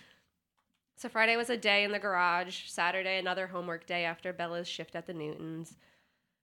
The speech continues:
And Bella asks what time they should get together for another garage day tomorrow, and Jacob has an unexplained excitement in his response. He'll call her when it's time to come over. That's why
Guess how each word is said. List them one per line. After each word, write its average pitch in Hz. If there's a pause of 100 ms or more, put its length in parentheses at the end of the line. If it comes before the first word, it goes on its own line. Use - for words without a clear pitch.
And 220
Bella 233
asks 214
what 196
time 196
they 196
should 202
get 185
together 185
for 180
another 180
garage 160
day 180
tomorrow, 180
and 185
Jacob 190
has 175
an 165
unexplained 254
excitement 180
in 170
his 160
response. 160 (240)
He'll 165
call 190
her 202
when 160
it's 147
time 165
to 170
come 180
over. 147 (1900)
That's 349
why 349